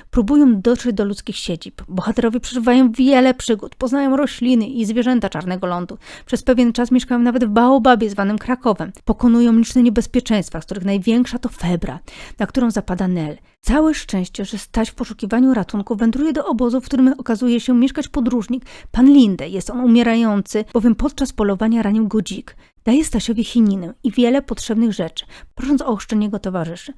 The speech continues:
Murzynów, którzy zapadli na śpiączkę. Staś przez pewien czas opiekuje się mężczyzną, a po jego śmierci chowa jego ciało w jaskini. Bierze również pod opiekę służącego podróżnika, Nasibu. Po wyzdrowieniu Nel znów wyruszają w podróż. Po drodze udaje im się uratować i oswoić słonia zwanego Kingiem.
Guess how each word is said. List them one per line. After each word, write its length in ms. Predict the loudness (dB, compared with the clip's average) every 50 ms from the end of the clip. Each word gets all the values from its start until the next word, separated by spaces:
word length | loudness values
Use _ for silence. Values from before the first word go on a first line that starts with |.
| _
Murzynów, 500 | 2 4 4 4 4 2 0 -2 -4 -8
którzy 240 | -4 -4 -2 -2 0
zapadli 500 | -2 -2 -2 -2 -2 -2 -2 0 0 0
na 120 | 0 0 -2
śpiączkę. 580 | -4 -8 -8 -8 -8 -8 -12 -16 -16 -14 -14
Staś 280 | -12 -6 -4 -4 -4 -4
przez 140 | -6 -6 -6
pewien 260 | -2 0 0 0 0
czas 140 | -2 -6 -8
opiekuje 480 | -6 -4 -4 -4 0 2 2 2 2
się 120 | 2 -2 -4
mężczyzną, 480 | -4 -6 -6 -8 -12 -12 -10 -10 -12 -12 -14 -18 -20 -20 -8 -6
a 80 | -4
po 140 | 2 2 2
jego 180 | 2 2 0 -2
śmierci 420 | -2 0 0 0 0 -2 -4 -6
chowa 260 | -4 -2 -2 0 2 0
jego 280 | 0 0 -2 -6 -6
ciało 240 | -4 -2 -2 -2 -2
w 60 | -4
jaskini. 540 | -6 -8 -8 -12 -10 -10 -10 -10 -10 -12 -16 _ _
Bierze 220 | 2 4 4 4 4
również 280 | 4 4 2 2 2
pod 200 | 0 -4 -6 -6
opiekę 280 | -6 -6 -2 0 0 0
służącego 580 | 0 0 2 4 4 4 4 2 0 0 -2 -6
podróżnika, 640 | -8 -8 -6 -6 -6 -2 0 0 0 -2 -4 -12 -16 -18 -16 _ -4
Nasibu. 520 | -2 -2 -2 -2 -4 -4 -4 -4 -8 -14 -18 -20 -20 -20 -4 -2
Po 80 | 0 2
wyzdrowieniu 520 | 2 2 2 2 2 2 2 0 0 0
Nel 260 | -2 -2 -2 -4 -6 -8
znów 340 | -8 2 6 8 8 8 8
wyruszają 460 | 4 2 0 -2 -6 -8 -8 -8 -8
w 100 | -10 -12
podróż. 440 | -14 -14 -14 -14 -16 -20 -20 -20 -20 _ _
Po 120 | -2 0
drodze 400 | 0 2 2 2 0 0 -2 -4
udaje 260 | -4 -2 0 0 0 2
im 140 | 0 -2
się 160 | 0 -2 -4 -2
uratować 640 | 0 0 0 0 0 -2 -2 0 0 -2 -2 -2
i 80 | -4 -4
oswoić 460 | -4 -4 -6 -4 -2 -2 -2 -2 -2
słonia 400 | -4 -4 -4 -2 0 0 0 -2
zwanego 400 | -2 -4 -4 -4 -2 -2 -4 -6
Kingiem. 500 | -6 -6 -6 -6 -6 -6 -6 -8 -10 -10